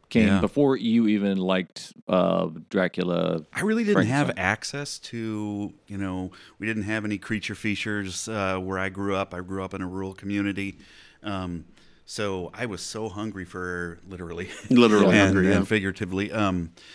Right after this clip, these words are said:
Speaker 2: for, you know, anything that was spooky or, uh, scary.
Speaker 1: Mm-hmm.
Speaker 2: Um, you know, it was Saturday morning cartoons, but, like, I never even saw Frankenstein until, you
Speaker 1: Mm-hmm.
Speaker 2: know, I was in my
Speaker 1: Oh, is that
Speaker 2: teens.
Speaker 1: right?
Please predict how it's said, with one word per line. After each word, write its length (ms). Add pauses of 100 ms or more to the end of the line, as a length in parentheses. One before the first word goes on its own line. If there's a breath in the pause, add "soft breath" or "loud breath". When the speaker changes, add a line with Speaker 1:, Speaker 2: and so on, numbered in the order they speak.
(140)
Speaker 2:
for, 680 (140)
you 120
know, 500
anything 380
that 100
was 100
spooky 600
or, 320 (500 soft breath)
uh, 280
scary. 760 (240)
Speaker 1:
Mm-hmm. 140
Speaker 2:
Um, 460 (140)
you 100
know, 240
it 40
was 140
Saturday 340
morning 300
cartoons, 640
but, 220 (600 soft breath)
like, 160
I 60
never 260
even 220
saw 480
Frankenstein 800
until, 520 (520)
you 100
Speaker 1:
Mm-hmm. 120
Speaker 2:
know, 180 (260)
I 140
was 240
in 120
my 240 (640)
Speaker 1:
Oh, 60
is 80
that 60
Speaker 2:
teens. 40
Speaker 1:
right? 240